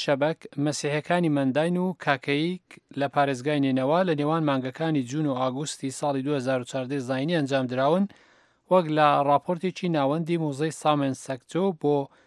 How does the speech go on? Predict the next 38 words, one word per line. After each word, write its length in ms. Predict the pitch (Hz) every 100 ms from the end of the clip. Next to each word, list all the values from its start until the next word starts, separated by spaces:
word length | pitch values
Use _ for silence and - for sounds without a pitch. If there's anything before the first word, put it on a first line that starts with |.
| _ _
پێشگرتن 640 | 160 143 - 147 135 156 151
لە 60 | 139 -
قڕکردنی 580 | 131 - 135 143 156 131
بە 60 | 135 -
کۆمەڵ 240 | 147 147 139
داهاتووە. 420 | 135 131 139 123 _ _ _ _ _ _ _ 143
زۆربەی 340 | 180 180 233
دانیشتوانی 580 | 208 175 - 185 202 196 170
ئێزدی 400 | 147 123 160 196 -
کە 120 | 156 147 131
ژمارەیان 520 | 143 139 156 180 165 135
دەوری 280 | 185 170 143 151
نیو 160 | 220 185
میلیۆن 260 | 143 143 -
کەسە 280 | 131 - 170 156
هەروە 260 | 190 180 175 151
لە 60 | 143
نێو 120 | 160 -
کەمپەکان 480 | 135 139 127 160 156
لە 80 | 143 127
کوردستانی 560 | 139 127 120 143 143 131
عێراقدا 420 | 143 156 - 170 151
بە 100 | 143 -
ئاوارەی 480 | 147 151 156 175 151
ماونەوە. 400 | 143 135 135 127 - _ _ _ _ _ _ _ _ 165
لە 80 | 170
دەوری 320 | 190 226 208 -
پێنج 180 | 214 -
هەزار 240 | 165 170 156 -
پیا 120 | 165
و 40 | 147
ژنی 260 | 151 185 180
ئێ 80 | 165
ئێس 140 | 151 131
دی 120 | 165 185 -
کە 60 | 151
لە 60 | 131
هاوینی 320 | 156 190 196